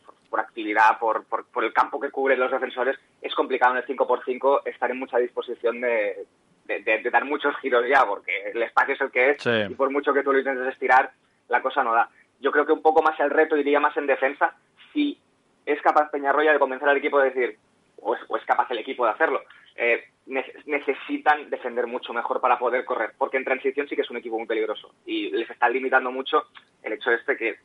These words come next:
Speaker 1: no les está costando controlar el rebote, les está costando controlar a jugadores importantes contrarios, eh, tiene momentos de desconexión muy grandes y claro,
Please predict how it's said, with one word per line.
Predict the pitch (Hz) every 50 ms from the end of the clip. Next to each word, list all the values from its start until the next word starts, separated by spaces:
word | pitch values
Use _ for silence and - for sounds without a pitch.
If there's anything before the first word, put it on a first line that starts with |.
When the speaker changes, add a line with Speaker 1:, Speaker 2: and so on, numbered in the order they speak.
| - -
Speaker 1:
no | - 87 120 127
les | 123 -
está | 120 - 139
costando | - 127 - 123 123 117 107
controlar | 107 104 107 113 120
el | 120 135
rebote, | 135 139 135 131 131 127 - - _ _ _ -
les | 117 120
está | - - 127 110
costando | 127 - - 113 110 110 107 107
controlar | 110 107 - 113 110 110 110 104
a |
jugadores | - 107 107 104 110 104 - -
importantes | - 107 107 101 - 101 104 107 -
contrarios, | 127 123 120 127 123 123 123 123 - _ _ _ _ _ _ _ _ _ -
eh, | 104 101 104 101 98 _ _ -
tiene | 120 117 123
momentos | 117 117 123 127 123 135 131
de | 117 113
desconexión | 107 - - 113 113 113 - 123 120 123
muy | 120 120
grandes | 117 117 117 120 120 - - _ _ -
y | - -
claro, | 123 123 117